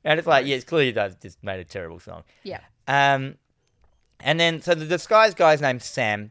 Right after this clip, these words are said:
Speaker 1: Sam Smith.
Speaker 2: Yeah.
Speaker 1: 'Cause, like, so Sam, the disguise guy, who is now, they, they stop the car, they get out, and now Sam is dressed as Hitler. So he's a black Hitler.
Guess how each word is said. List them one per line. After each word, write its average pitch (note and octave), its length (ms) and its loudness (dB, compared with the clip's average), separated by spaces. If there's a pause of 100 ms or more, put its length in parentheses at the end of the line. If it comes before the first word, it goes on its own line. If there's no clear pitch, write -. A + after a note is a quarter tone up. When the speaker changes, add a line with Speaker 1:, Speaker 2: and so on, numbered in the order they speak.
Speaker 1:
Sam A#2 380 -6
Smith. G2+ 500 -16
Speaker 2:
Yeah. G3 200 -12 (300)
Speaker 1:
'Cause, G#2 200 -10
like, G#2 240 -8 (340)
so C3 160 -4
Sam, D3+ 380 0
the C#3+ 80 -2
disguise A#2+ 560 0
guy, A2+ 360 0
who C#3 200 -4
is B2+ 100 -6
now, C#3+ 240 2
they, C3 180 0
they C3+ 140 -4
stop - 220 2
the E3 60 -6
car, D3+ 200 6
they C3+ 120 2
get B2+ 140 2
out, A#2+ 240 2
and B2 100 -8
now C#3+ 140 0
Sam C#3+ 280 2
is A2+ 100 -12
dressed B2+ 340 -4
as A2+ 140 -8
Hitler. F2 400 -10 (260)
So A2+ 60 -12
he's G#2+ 80 -12
a A#2+ 40 -8
black C3+ 360 0
Hitler. - 460 -8